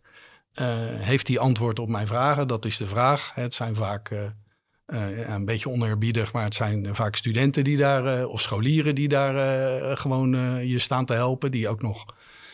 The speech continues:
vaak een, eh, premie krijgen. Dat zie je bij Mediamarkt bijvoorbeeld, eh, voor, eh, per verkocht item. Ja, dat draagt allemaal volgens mij niet mee aan, bij aan de ultieme klantervaring. Ehm,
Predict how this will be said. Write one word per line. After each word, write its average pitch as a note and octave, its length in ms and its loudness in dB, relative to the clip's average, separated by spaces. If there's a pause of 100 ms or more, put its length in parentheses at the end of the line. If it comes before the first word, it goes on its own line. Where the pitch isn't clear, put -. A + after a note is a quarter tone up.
(200)
vaak A2+ 340 0
een, G#2+ 140 0
eh, G#2+ 60 2 (100)
premie D3 360 6
krijgen. C#3 580 2
Dat B2 140 -2
zie - 140 -2
je G#2+ 80 -2
bij G2 120 -4
Mediamarkt B2 680 0
bijvoorbeeld, A#2+ 500 -2
eh, G#2+ 240 -4 (120)
voor, G#2+ 360 -4
eh, G#2 80 0 (140)
per A2 200 2
verkocht - 360 -4 (160)
item. C#3 300 -2 (600)
Ja, F2+ 260 -4
dat F#2+ 180 -6
draagt A#2 300 0
allemaal G#2 320 0
volgens G2+ 280 -4
mij G2+ 160 -2
niet G#2+ 140 0
mee G#2 280 0
aan, G2+ 160 -6 (680)
bij A2 320 0
aan G#2 140 0
de G#2+ 60 2
ultieme A2+ 420 0
klantervaring. G#2+ 800 -2 (760)
Ehm, F#2+ 280 -4